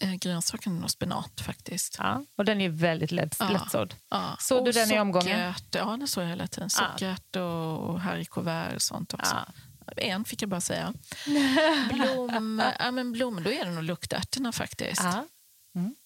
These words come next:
Speaker 1: Mm.
Speaker 2: Och min favorit när det gäller sommarblommor är nog blomstertobaken. Den här
Speaker 1: Mhm.
Speaker 2: höga, vita,
Speaker 1: Mm.
Speaker 2: doftande. Eh, bara för att när man går ut på kvällen så fyller det hela sommarhimlen med doft, liksom.
Speaker 1: Mm.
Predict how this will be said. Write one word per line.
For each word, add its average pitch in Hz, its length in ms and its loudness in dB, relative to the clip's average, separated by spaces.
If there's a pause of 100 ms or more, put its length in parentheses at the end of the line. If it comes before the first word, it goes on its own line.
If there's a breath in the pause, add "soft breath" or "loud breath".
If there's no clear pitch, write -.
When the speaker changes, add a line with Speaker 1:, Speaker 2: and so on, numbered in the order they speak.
(120)
Speaker 1:
Mm. 185 420 -2
Speaker 2:
Och 240 160 2
min 269 360 0
favorit 240 520 2
när 208 80 2
det 208 60 4
gäller 196 180 2
sommarblommor 180 540 2
är 185 200 2
nog 170 140 2
blomstertobaken. 175 1080 2
Den 180 140 4
här 185 80 4
Speaker 1:
Mhm. 180 80 0
Speaker 2:
höga, 190 520 4
vita, 185 540 2
Speaker 1:
Mm. 175 100 2
Speaker 2:
doftande. 170 960 2 (500 loud breath)
Eh, 180 600 4
bara 185 280 2
för 185 160 0
att 180 180 0
när 185 80 2
man 180 160 2
går 175 120 4
ut 165 100 0
på 165 100 -4
kvällen 196 680 2
så 202 100 2
fyller 208 500 0
det 190 60 2
hela 180 300 2
sommarhimlen 170 1080 4
med 160 120 4
doft, - 440 -2
liksom. 190 460 0
Speaker 1:
Mm. 185 180 2